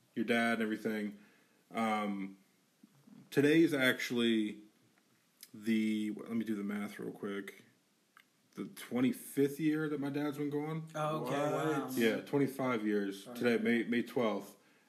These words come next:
Speaker 1: And he's buried at the church that you are.
Speaker 2: No way.
Speaker 1: Yeah.
Speaker 3: This world is so
Speaker 1: Yeah.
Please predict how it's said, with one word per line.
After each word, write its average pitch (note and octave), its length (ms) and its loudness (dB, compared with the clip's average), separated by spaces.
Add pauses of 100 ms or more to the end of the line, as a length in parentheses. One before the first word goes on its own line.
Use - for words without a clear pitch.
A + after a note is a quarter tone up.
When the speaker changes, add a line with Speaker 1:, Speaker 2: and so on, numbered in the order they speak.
(120)
Speaker 1:
And B2 320 2
he's A#2+ 240 -2
buried B2 480 0
at A2+ 120 0
the G2+ 60 -6
church - 320 -2
that G2+ 160 -2
you G#2+ 400 -2
are. G#2 560 -4
Speaker 2:
No G#3 560 10
way. F3 420 4
Speaker 1:
Yeah. C#3 140 6 (400)
Speaker 3:
This C#3 160 -8
world C3+ 380 0
is G#2+ 180 -6
so - 140 -2
Speaker 1:
Yeah. A2 180 4